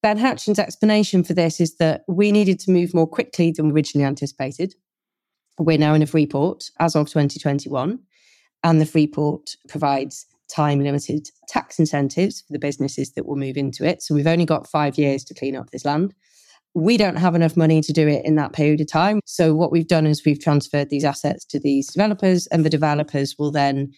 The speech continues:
take on the liabilities for the remaining cleanup of the land.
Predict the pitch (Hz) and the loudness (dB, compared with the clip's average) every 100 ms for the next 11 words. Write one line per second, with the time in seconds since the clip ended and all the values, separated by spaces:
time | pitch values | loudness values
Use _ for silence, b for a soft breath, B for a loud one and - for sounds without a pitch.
0 | b _ - 202 190 180 160 156 151 147 | b _ 0 0 0 0 2 2 2 2
1 | 143 143 143 - 135 131 - - 139 143 | 2 0 0 -4 -8 -8 -12 -10 -8 -4
2 | 139 139 135 135 - - 131 135 - - | -2 -2 -4 -6 -8 -4 -4 -6 -10 -6
3 | 160 170 165 160 160 | 0 2 4 4 2